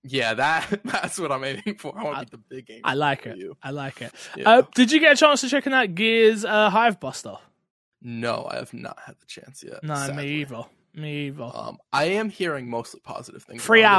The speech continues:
Speaker 2: hours.
Speaker 1: which has me excited to look into it. Yeah, three to five hours is what I heard.
Speaker 2: Yeah.
Speaker 1: Um, which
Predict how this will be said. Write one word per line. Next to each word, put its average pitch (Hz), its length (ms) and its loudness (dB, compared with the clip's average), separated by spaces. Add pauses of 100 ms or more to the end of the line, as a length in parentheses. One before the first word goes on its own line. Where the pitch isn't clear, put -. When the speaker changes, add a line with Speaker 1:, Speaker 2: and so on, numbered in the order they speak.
(120)
Speaker 2:
hours. - 80 -8
Speaker 1:
which 123 140 -4
has 123 200 -6
me 120 80 -8
excited 107 400 -10
to - 80 -20
look - 160 -18
into 123 280 -12
it. 127 140 -8 (420)
Yeah, 110 320 -12 (380)
three 123 200 -6
to 120 60 -6
five 110 300 -8
hours - 320 -14
is 113 140 -18
what - 120 -16
I - 120 -14
heard. 156 80 -6
Speaker 2:
Yeah. 135 260 -6 (300)
Speaker 1:
Um, - 440 -16 (680)
which - 640 -10